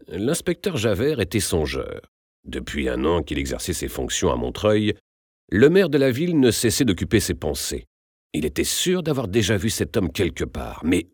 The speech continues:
où ? Avant d'être nommé à Montreuil,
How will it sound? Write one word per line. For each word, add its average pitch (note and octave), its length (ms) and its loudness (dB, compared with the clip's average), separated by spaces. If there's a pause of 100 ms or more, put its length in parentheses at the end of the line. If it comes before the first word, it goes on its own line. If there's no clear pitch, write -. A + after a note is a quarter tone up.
où ? - 60 -4 (760)
Avant F#2+ 260 2
d'être C#2+ 300 -2
nommé D#2 340 2
à C2+ 60 2
Montreuil, A2 540 2